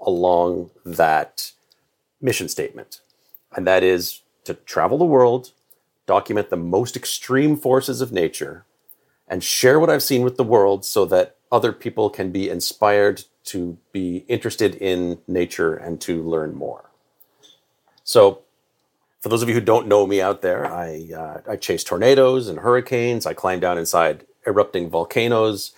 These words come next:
climbing on icebergs, exploring some of the most extreme caves in the world. Basically anything where Mother Nature is,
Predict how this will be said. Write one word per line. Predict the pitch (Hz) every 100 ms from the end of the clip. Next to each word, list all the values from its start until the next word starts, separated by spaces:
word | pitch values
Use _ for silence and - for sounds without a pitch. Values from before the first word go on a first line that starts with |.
| - _ _
climbing | - 107 98 92
on | 82 90
icebergs, | 110 113 - 110 104 98 95 87 90 - - -
exploring | - - 107 92 92 87 82 80
some | - -
of | 90
the | 85
most | 87 -
extreme | 85 - 101 98
caves | - 123 143 120 107
in | 117
the | 110
world. | 110 113 113 113 110 -
Basically | 123 120 113 107 -
anything | 117 117 117 113 107 104 101 90
where | 92
Mother | 90 92 90
Nature | 87 90 90 85
is, | 80 -